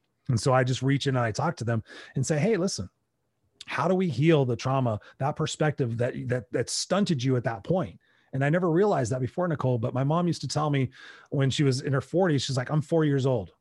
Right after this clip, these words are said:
She actually used to tell me she was three, but then she graduated at four years old one time. And I said, "Mom, you're an effing adult. Start acting like it. You're not four years old. You're an adult. You work. You're supposed to have a job. You're supposed to do these things." But she would always say she's four years old.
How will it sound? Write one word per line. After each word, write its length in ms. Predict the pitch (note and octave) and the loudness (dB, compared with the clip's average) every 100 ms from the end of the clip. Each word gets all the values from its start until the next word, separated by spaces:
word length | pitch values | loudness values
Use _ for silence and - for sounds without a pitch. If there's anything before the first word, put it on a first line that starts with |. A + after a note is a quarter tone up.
| _ _ _ _ _ | _ _ _ _ _
She 120 | - G3 | 0 0
actually 200 | F#3+ D#3 | 2 0
used 140 | A2 | 2
to 40 | |
tell 60 | C#3 | 0
me 80 | A#2 | -2
she 100 | A2+ | -4
was 120 | F#2+ | -6
three, 220 | B2 A#2+ | -2 0
but 120 | G2 | 0
then 100 | B2 | -2
she 120 | C3+ A#2+ | -2 -2
graduated 500 | B2+ B2 A#2 A2+ G#2+ | 0 0 -2 -2 -4
at 80 | |
four 200 | - C#3 | -4 -2
years 200 | C3 G#2 | 0 0
old 160 | A2 B2 | 0 0
one 140 | F#2 | -2
time. 220 | F2 F#2+ F#2 - - - _ - | -6 -6 -8 -12 -20 -20 _ 0
And 120 | C#3 | 0
I 40 | |
said, 300 | C3 C3 A#2+ | 2 0 0
"Mom, 340 | D3 G3+ B2+ A2+ _ _ _ - | 2 2 2 -4 _ _ _ 0
you're 260 | G3 - - _ | 0 0 -8 _
an 120 | F3+ G3 | -2 2
effing 320 | E3 C3 C3 | 2 0 -2
adult. 600 | C3 A2 F#3 G3 - - - _ _ | -4 2 4 2 0 -10 -14 _ _
Start 360 | - - G3 - | -8 -2 -2 0
acting 340 | F#3 G3+ G#3 D3 | -2 0 2 2
like 180 | A#2+ | 0
it. 40 | B2+ | 0
You're 140 | C3+ | 2
not 360 | F3+ G3+ F#3+ - | 4 2 0 0
four 180 | F#3 F3 | 2 4
years 220 | E3 D3+ | 4 4
old. 200 | G3 C3 | 2 2
You're 100 | D3+ | 0
an 60 | |
adult. 480 | C#3+ A2 F3+ F#3+ C3 | 0 4 6 6 6
You 140 | C3+ C#3 | 0 0
work. 480 | C#3 F3 G3 - - | 2 4 4 2 -4
You're 80 | |
supposed 260 | D3 G3 - | -2 0 0
to 60 | E3 | 0
have 140 | F3 | 0
a 60 | D3 | 0
job. 420 | B2+ - E3 C3 | 0 2 2 0
You're 80 | C3+ | -2
supposed 200 | G3 F3 | -4 -4
to 60 | |
do 200 | D#3+ B3+ | -2 0
these 200 | F#3 B2 | 0 -2
things." 320 | A2 F2 - - - - - - - | -6 -10 -14 -18 -20 -20 -20 -8 -2
But 100 | C3+ | 2
she 100 | G3 | 4
would 60 | |
always 180 | F#3 G3 | 4 2
say 80 | G#3 | 0
she's 200 | F#3+ G3 | -4 -6
four 180 | - F3 | -2 0
years 160 | F#3 | 0
old. 240 | G#3 A3 | -2 -4